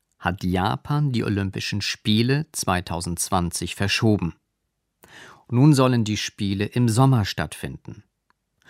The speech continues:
Vorher soll es auch einen Fackellauf mit dem olympischen Feuer geben.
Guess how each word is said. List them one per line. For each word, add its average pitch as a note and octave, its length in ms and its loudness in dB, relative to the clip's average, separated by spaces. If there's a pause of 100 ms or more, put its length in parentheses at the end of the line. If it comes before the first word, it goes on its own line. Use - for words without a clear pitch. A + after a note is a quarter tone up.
(320)
Vorher G#2+ 800 0
soll A#2+ 260 2
es - 220 -4
auch G2 300 -2
einen A#2 340 -2
Fackellauf - 920 -4
mit F2+ 220 -4
dem F2 140 -2
olympischen F2+ 640 -4
Feuer G#2+ 420 0
geben. - 440 -10